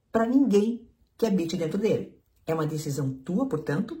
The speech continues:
prestando atenção nesses três pilares. E agora vem uma chamadinha básica que eu não posso deixar de dizer. Querida, você fala, a outra mulher era o que que ela era? Mulher de baixo nível. Depois, mulheres com poses vulgares.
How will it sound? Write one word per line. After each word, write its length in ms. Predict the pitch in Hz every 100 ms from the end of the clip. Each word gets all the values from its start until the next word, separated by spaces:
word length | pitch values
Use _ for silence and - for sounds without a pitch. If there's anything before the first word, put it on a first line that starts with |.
| -
prestando 280 | 170 160 165
atenção 400 | 151 147 - 147
nesses 240 | 147 143
três 220 | 139 135 131
pilares. 580 | - 151 220 226 - - _ - - -
E 60 | 262
agora 320 | 220 254 269
vem 180 | 190 208
uma 120 | 196
chamadinha 640 | - 247 233 165 165 185
básica 520 | 156 143 151 151 143
que 140 | 143 180
eu 40 |
não 140 | 170 156
posso 160 | 143
deixar 220 | 131 127
de 60 | 104
dizer. 260 | 95 - - _ _ _ _ _ _ - -
Querida, 360 | - 175 120 - - - -
você 140 | - 233
fala, 380 | 233 135 - - - - -
a 100 | 196
outra 260 | 240 269
mulher 420 | 269 220 202 233 240
era 280 | 233 254
o 40 | 240
que 140 | -
que 140 | 226 196
ela 200 | 214 220
era? 380 | 247 254 185 - _ - _ - _ -
Mulher 260 | 190 220
de 100 | 220
baixo 340 | 190 180 190 165
nível. 280 | 127 - - _ _ - - - - -
Depois, 760 | 185 226 240 302 320 - - - _ _
mulheres 460 | 190 220 220 247 226
com 260 | - 202
poses 420 | - 208 220 190 175
vulgares. 720 | 180 170 156 131 127 -